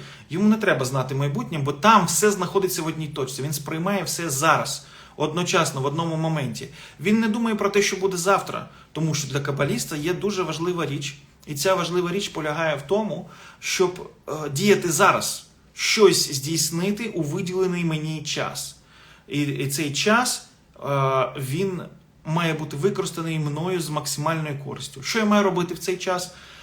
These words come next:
Я маю шукати можливості до об'єднання, до зібрання оцієї розбитої душі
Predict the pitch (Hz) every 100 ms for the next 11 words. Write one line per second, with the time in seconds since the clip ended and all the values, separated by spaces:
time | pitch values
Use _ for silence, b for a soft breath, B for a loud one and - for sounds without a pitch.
0 | B B 139 127 123 135 160 170 - -
1 | 131 151 139 135 120 107 110 123 143 -
2 | - 175 180 B B B 127 127 160 180
3 | 180 165 151 139 135 135 131 127 107 104
4 | - - 110 113 156 170 180 139 143 143
5 | 139 135 147 170 170 - 156 147 131 123
6 | 156 139 117 113 117 - - 165 208